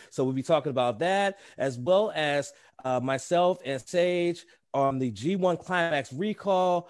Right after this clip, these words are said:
We're gonna be talking about the next three nights of G-, G one Climax. That's gonna be coming up next Monday before this show. So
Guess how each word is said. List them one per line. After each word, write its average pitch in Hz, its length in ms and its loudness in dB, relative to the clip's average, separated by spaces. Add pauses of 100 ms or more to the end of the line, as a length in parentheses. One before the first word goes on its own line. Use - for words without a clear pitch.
(120)
We're 147 80 -4
gonna 151 100 0
be 147 80 -2
talking 156 300 -2
about 143 240 2
the 131 80 -4
next 175 320 -2
three 185 180 -2
nights 175 400 -2
of 123 400 -4
G-, 131 120 -6
G 127 220 -4
one 151 200 -2
Climax. 185 640 -4
That's 170 220 -2
gonna 165 160 -4
be 160 60 -2
coming 160 240 -4
up 135 100 0
next 139 280 -4
Monday 160 280 -2
before 147 440 -4
this 160 220 -6
show. 151 240 -2
So 135 320 -4